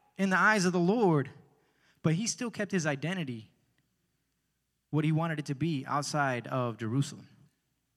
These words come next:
Moving on to the next king. Asa did something that all the kings should be doing, co-regency. He had his son trained up with him. And his son, Jehoshaphat, did even better.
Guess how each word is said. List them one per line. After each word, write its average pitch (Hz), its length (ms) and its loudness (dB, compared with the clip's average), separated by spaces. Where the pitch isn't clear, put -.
Moving 202 220 8
on 202 180 6
to 196 100 6
the 170 80 6
next 185 260 2
king. 131 300 0
Asa 175 400 4
did 151 160 0
something 139 560 -2
that 131 180 4
all 160 160 4
the 147 80 0
kings 139 220 -6
should 127 100 -6
be 120 60 -4
doing, 107 340 -8
co-regency. 147 720 0
He 151 120 0
had 156 220 0
his 135 100 -4
son 127 240 -4
trained 127 300 -6
up 110 120 -8
with 117 160 -6
him. 104 140 -14
And 139 120 -4
his 147 120 -2
son, 156 420 2
Jehoshaphat, 143 720 2
did 151 140 2
even 139 220 2
better. 139 280 -2